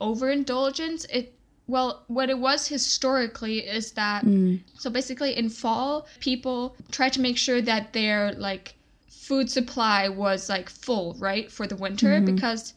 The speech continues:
Speaker 1: you couldn't farm and get any new supplies in winter.
Speaker 2: Yeah.
Speaker 1: And so basically, because they knew, "Okay, we're not gonna be using up our food supply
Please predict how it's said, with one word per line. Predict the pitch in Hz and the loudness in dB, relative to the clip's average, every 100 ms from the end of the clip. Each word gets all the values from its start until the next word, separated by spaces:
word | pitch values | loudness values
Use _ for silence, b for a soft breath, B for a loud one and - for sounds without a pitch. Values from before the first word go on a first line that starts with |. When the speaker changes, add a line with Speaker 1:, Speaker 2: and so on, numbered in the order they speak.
| _ | _
Speaker 1:
you | 202 | -8
couldn't | 233 269 226 208 - | -4 -2 0 -2 -6
farm | - 220 190 185 | -2 0 2 0
and | 196 196 | -4 -2
get | 202 185 | 0 0
any | - 208 202 196 - - | -2 0 0 -2 -6 -4
new | 214 202 190 185 | 0 0 -2 -8
supplies | - - 208 208 196 185 196 - - | -10 -10 -2 0 2 0 -8 -14 -6
in | 208 190 185 | -4 -4 -8
winter. | 196 208 254 - - B B B B B | -10 -8 -8 -8 -10 B B B B B
Speaker 2:
Yeah. | 202 185 180 | 2 4 2
Speaker 1:
And | 240 220 220 220 - | 2 2 0 -2 -6
so | - 247 | -6 -4
basically, | 233 269 302 254 247 240 233 269 - _ _ _ - | 0 -2 0 -4 -2 -2 0 -2 -8 _ _ _ -4
because | 254 - 262 262 | -4 0 0 2
they | 247 233 | 0 2
knew, | 240 247 254 240 | 4 2 0 -4
"Okay, | - 247 233 | -6 -2 0
we're | 214 226 233 | 0 0 0
not | 240 | -2
gonna | 294 294 | -4 -4
be | 254 226 214 214 | -2 0 0 0
using | 247 233 - | -4 -4 -4
up | 208 - | -4 -4
our | 208 202 | -4 -4
food | - 214 208 | -6 -6 -6
supply | 247 - 269 254 269 285 | -8 -10 -4 -2 -2 -4